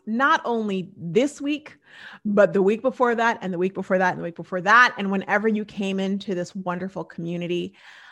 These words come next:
I am so honored that you decide to listen at all. And I hope that this message has helped you, and I do hope you share it with someone who needs to hear it. Um, and I, I'll mention really fast too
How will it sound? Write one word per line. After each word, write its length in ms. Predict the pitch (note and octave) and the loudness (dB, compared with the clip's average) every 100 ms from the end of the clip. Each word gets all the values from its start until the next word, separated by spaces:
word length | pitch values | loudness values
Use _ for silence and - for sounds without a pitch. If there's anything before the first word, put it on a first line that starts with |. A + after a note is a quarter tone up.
| - - | -10 0
I 200 | A#3 C#4+ | 2 4
am 200 | A3+ G3+ | 2 0
so 240 | G#3+ G3+ | 0 0
honored 380 | E3+ F3 E3+ E3+ | 0 -2 -2 -4
that 100 | E3 | -4
you 420 | F3 F#3 E3 - - | -4 -4 -6 -12 -12
decide 340 | F3 E3+ E3+ | -8 -6 -4
to 40 | F3+ | -4
listen 300 | F3+ - G3 | -6 -4 4
at 60 | |
all. 480 | C#4 F4 - - _ _ _ _ _ _ _ _ _ - | 6 6 4 -10 _ _ _ _ _ _ _ _ _ 0
And 100 | A3+ | 4
I 120 | A3+ | 6
hope 460 | A#3 G#3+ C#4+ D4+ - | 4 0 -2 -2 -2
that 200 | C4+ G3 | 0 2
this 280 | A3+ A3+ - | 2 2 -2
message 500 | G3+ G3 G3+ G3 - | -4 -4 -4 -6 -8
has 120 | F#3+ | -10
helped 300 | - F3+ - | -10 -10 -4
you, 100 | F#3+ | -4
and 100 | F3 | -2
I 80 | F#3+ | -6
do 280 | G#3 G#3 A#3 | -4 -4 -4
hope 180 | G3 | -4
you 100 | F3+ | -6
share 200 | F3+ F3 | -8 -6
it 60 | C3 | -4
with 100 | E3+ | -6
someone 220 | - E3+ | -8 -6
who 60 | E3+ | -6
needs 220 | E3+ - | -6 -10
to 80 | F#3 | -10
hear 260 | - C#4+ | -4 2
it. 260 | D4 - - _ - - - - - | 4 2 -4 _ -20 -20 -20 -2 6
Um, 420 | A3 A3 G#3+ - _ _ _ _ _ _ _ _ _ _ | 8 6 2 -8 _ _ _ _ _ _ _ _ _ _
and 140 | C4+ B3+ | 4 6
I, 200 | A#3+ A#3 | 4 2
I'll 80 | |
mention 260 | C4 A#3 A#3 | 0 -2 -4
really 120 | G#3 | -4
fast 220 | G3+ G3+ | -4 -4
too 120 | A#3 | -6